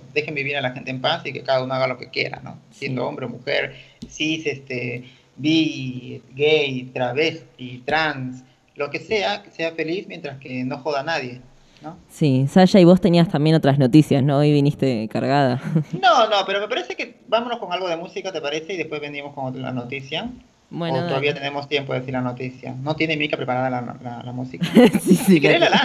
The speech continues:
Speaker 1: lanzo, ¿eh? Yo la lanzo, ¿eh?
Speaker 2: Para mí, decilo ahora. <laughs>
Speaker 1: Pero nos vamos a extender un poquito también acá. Bueno,
Speaker 2: Bueno.
Speaker 1: vamos con la noticia entonces. Pero yo tenía una noticia más, este, bueno, vamos,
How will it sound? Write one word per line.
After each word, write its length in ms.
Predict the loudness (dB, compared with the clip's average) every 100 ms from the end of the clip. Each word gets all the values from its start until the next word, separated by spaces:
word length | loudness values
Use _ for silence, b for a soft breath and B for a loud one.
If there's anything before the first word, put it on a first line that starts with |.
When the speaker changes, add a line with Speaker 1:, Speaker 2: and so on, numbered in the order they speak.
| 0
Speaker 1:
lanzo, 220 | -4 -4
¿eh? 60 | -4
Yo 80 | -4
la 80 | -2
lanzo, 320 | -2 -4 -8
¿eh? 60 | -4
Speaker 2:
Para 220 | 0 0
mí, 140 | 2 4
decilo 320 | 2 4 4
ahora. 340 | 8 8 8 6
<laughs> 1120 | 6 8 8 6 -2 -8 -12 -14 -20 -20 _
Speaker 1:
Pero 140 | -8
nos 100 | -4
vamos 220 | -2 -4 -8
a 40 |
extender 340 | -14 -10 -8
un 80 | -8
poquito 380 | -10 -16 -14 -10
también 280 | -8 -8 -10
acá. 260 | -14 -16 -16 -20 -20 _
Bueno, 220 | -2 -2 -2
Speaker 2:
Bueno. 220 | -6 0
Speaker 1:
vamos 200 | 2 4
con 80 | 2
la 60 | 2
noticia 260 | 0 -2
entonces. 300 | -8 -10 -10 -18 _ _ _ _ _
Pero 120 | -4
yo 140 | -2 -4
tenía 200 | -6 -4
una 120 | -4
noticia 260 | -4 -4 -4
más, 180 | -4 -8
este, 920 | -14 -8 -6 -4 -4 -4 -6 -8 -8
bueno, 300 | -6 -6 -6
vamos, 320 | -4 -4 -4